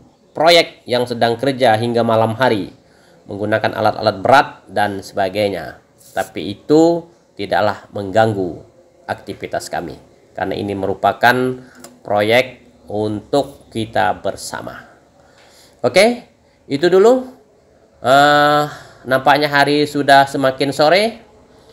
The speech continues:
dan liputan kita pun sudah memadai.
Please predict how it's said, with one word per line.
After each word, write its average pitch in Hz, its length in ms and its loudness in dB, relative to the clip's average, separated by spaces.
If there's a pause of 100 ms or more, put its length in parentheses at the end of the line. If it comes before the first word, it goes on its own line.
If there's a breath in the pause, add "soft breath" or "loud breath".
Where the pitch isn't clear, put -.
(280 soft breath)
dan 123 320 2
liputan 131 480 -2
kita 131 320 -2
pun 139 160 -2
sudah 120 480 2
memadai. 123 720 2